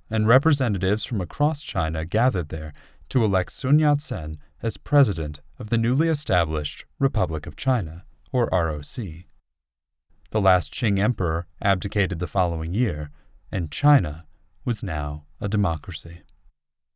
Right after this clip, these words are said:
Well, not exactly, and only part of it was. The Nationalist Party,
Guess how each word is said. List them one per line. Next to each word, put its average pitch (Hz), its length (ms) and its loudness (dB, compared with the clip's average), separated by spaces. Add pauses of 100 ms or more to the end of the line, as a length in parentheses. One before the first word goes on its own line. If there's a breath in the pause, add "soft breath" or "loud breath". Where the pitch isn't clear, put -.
(640)
Well, 185 500 0 (800 loud breath)
not 139 240 6
exactly, 78 580 0 (480 loud breath)
and 175 1080 0 (380)
only 156 300 2
part 95 340 2
of 80 140 -2
it 85 120 -4
was. - 460 -8 (920)
The 131 140 4
Nationalist 156 640 4
Party, 92 520 0